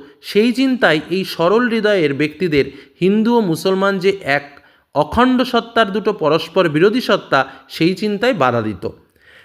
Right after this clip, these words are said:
তাদের যুক্তি ছিল, ধর্মের জন্য প্রাণ বিসর্জন দিয়েছেন এরকম বহু মানুষের রক্তে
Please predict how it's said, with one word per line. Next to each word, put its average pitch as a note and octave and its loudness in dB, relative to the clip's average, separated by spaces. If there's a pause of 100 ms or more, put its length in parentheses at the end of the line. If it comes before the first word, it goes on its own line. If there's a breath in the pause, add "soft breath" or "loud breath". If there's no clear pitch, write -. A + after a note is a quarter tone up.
(120)
তাদের G#3+ 2
যুক্তি A#3 -6
ছিল, C4 -4
ধর্মের F3 0
জন্য A3+ 0
প্রাণ F#3+ 2
বিসর্জন G#3+ -2
দিয়েছেন G3+ -2
এরকম E3+ -2
বহু F3 0
মানুষের A3+ -2
রক্তে F#3+ 0